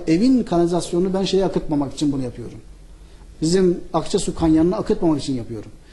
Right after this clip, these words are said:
Çünkü amacımız Akçasu Kanyonu'nu, e, güzelleştirme yaparak, çiçeklendirme yaparak, dere, e, e, yine dere tabanını düzenleme yaparak insanların gezi noktasını açabilmek.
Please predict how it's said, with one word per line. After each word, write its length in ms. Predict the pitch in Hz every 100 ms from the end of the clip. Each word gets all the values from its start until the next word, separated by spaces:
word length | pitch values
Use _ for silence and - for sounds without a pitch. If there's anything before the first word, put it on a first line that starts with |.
| - -
Çünkü 240 | 202 196
amacımız 540 | 196 175 190 220 240 233 -
Akçasu 480 | - - 220 180 -
Kanyonu'nu, 640 | 190 196 180 156 143 175 - - - - - -
e, 380 | 156 156 151 147 143
güzelleştirme 720 | 160 190 185 185 190 190 190
yaparak, 380 | 185 185 185 -
çiçeklendirme 720 | - 180 - 185 185 190 190
yaparak, 520 | 185 185 180 180 - - - - -
dere, 320 | 151 170 196 185
e, 60 |
e, 340 | 165 160 156 160 196 202 185 175
yine 240 | 170 185 165
dere 220 | 170 185
tabanını 540 | 180 175 180 180 170
düzenleme 420 | 151 175 185 196 196
yaparak 400 | 180 175 180 185 - - - - -
insanların 600 | 165 190 196 214 196 151
gezi 280 | 165 180 226
noktasını 440 | 185 196 180 226
açabilmek. 500 | 180 190 165 123 101